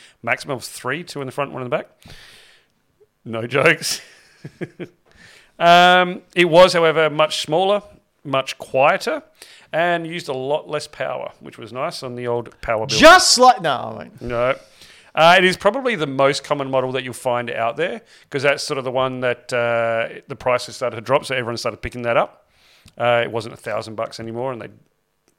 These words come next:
Speaker 1: yeah, they'd cut back on a few things, got the cost down, and, you know, it was still, like, the best Blu-ray player on the market. Like, much like the, the P S two was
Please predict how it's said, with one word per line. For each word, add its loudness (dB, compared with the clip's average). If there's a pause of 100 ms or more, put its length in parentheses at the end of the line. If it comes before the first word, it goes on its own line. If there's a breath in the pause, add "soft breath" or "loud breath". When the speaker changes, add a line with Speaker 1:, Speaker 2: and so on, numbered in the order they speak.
Speaker 1:
yeah, -10 (240 soft breath)
they'd -14
cut 6
back 4
on -2
a -4
few -10
things, -8
got -6
the -16
cost -6
down, -4
and, -2 (240 loud breath)
you -2
know, 6
it 2
was -4
still, -4 (480 soft breath)
like, -4
the -4
best -2
Blu-ray -2
player -4 (120)
on -10
the -14
market. -6
Like, -2
much -2
like -2
the, -8
the -12
P -6
S -8
two -6
was -6